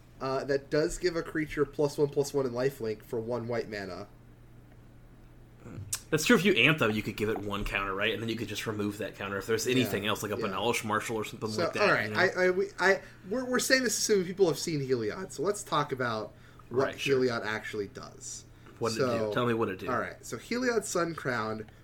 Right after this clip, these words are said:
Speaker 1: for two and a white, legendary enchantment creature god.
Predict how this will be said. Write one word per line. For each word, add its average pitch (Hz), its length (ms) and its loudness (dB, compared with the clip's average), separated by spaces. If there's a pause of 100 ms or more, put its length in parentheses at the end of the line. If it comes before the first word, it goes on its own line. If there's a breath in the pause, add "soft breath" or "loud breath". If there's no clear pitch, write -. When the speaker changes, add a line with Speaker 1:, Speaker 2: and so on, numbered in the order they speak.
Speaker 1:
for 139 100 -4
two 208 280 4
and 196 80 8
a 190 40 8
white, 127 440 2 (360 soft breath)
legendary 151 580 2 (120)
enchantment 123 460 -2
creature 120 320 -8
god. 98 440 -6